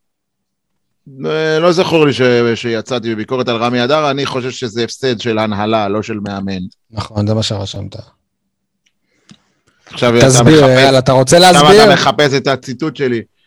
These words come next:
Speaker 1: קודם כל, בוא, אה, אה, הכי קל זה להאשים את המאמן, ואני הזהרתי אתכם כבר בפרקים קודמים, ובכלל, כהשקפת עולם,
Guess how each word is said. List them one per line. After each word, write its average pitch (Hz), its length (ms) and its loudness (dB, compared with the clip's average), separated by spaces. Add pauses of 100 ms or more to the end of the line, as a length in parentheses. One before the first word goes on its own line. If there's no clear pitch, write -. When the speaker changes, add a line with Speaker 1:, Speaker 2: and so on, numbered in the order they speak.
(140)
Speaker 1:
קודם 175 260 2
כל, 175 180 2
בוא, 151 280 4
אה, 139 40 4
אה, 131 640 2
הכי 160 180 -6
קל 156 240 -2
זה 131 140 -4
להאשים 127 340 -4
את 123 80 -8
המאמן, 131 540 -4 (120)
ואני 120 420 -4
הזהרתי 123 380 -6
אתכם 127 260 -8
כבר 117 160 -4
בפרקים 113 500 -8
קודמים, 123 480 -2
ובכלל, 120 600 -2
כהשקפת 110 840 -6
עולם, 131 340 2